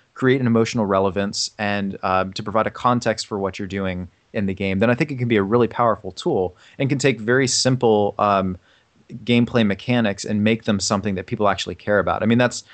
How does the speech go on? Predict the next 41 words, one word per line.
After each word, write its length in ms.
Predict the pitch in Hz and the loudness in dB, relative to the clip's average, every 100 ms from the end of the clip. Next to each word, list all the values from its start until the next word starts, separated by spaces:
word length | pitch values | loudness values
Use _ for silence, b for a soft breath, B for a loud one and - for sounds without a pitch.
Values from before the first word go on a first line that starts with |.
| B | B
that's 180 | 117 113 | -4 0
why 160 | 113 101 | 0 0
Angry 320 | 104 107 101 | 0 0 -2
Birds 260 | 95 95 | -2 -2
has 100 | 98 | -6
been 200 | 90 95 | -8 -8
so 260 | - 98 90 | -6 -4 -4
successful, 500 | - - 101 - 95 | -6 -4 -4 -4 -4
in 60 | 92 | 0
my 160 | 107 | 0
opinion, 300 | 98 92 90 | 0 -6 -8
is 100 | 90 | -10
because 340 | - 98 95 82 | -12 -8 -8 -8
it's 280 | - - | -12 -4
a, 200 | 95 87 82 b _ | -2 -2 -4 b _
it's 160 | 117 104 | -6 -4
a 40 | |
simple 460 | - 131 127 117 95 | -2 0 2 2 0
physics 600 | - 113 107 - - - - | -2 -4 -2 -6 -8 -10 -8
game 320 | 98 95 92 | -4 -4 -4
at 100 | 95 | -6
its 140 | 92 - | -6 -6
core, 460 | - 143 98 95 b b b - | 0 2 2 0 b b b -2
uh, 220 | 98 98 | 0 0
but 160 | 113 | 0
then 160 | 123 123 | 2 2
you 80 | 110 | 2
have 240 | 117 110 | 0 0
this, 240 | 104 95 - | -2 -4 -8
this, 340 | 117 98 - - _ _ - | -6 -6 -6 -14 _ _ -18
you 180 | 98 117 | -6 -4
know, 140 | 95 | -2
almost 340 | - 123 110 | -2 -2 -2
very 340 | 120 123 165 135 - - | -6 -2 0 0 -4 0
thin 220 | 131 120 | 2 2
frame 280 | - 110 113 | 2 2 2
story 260 | - 98 | 0 0
around 320 | 95 98 101 | 0 0 0
it 180 | 92 - b b b | -2 -4 b b b
that, 320 | 95 98 95 - | -2 -2 -2 -4
uh, 300 | 92 92 90 | 0 0 -2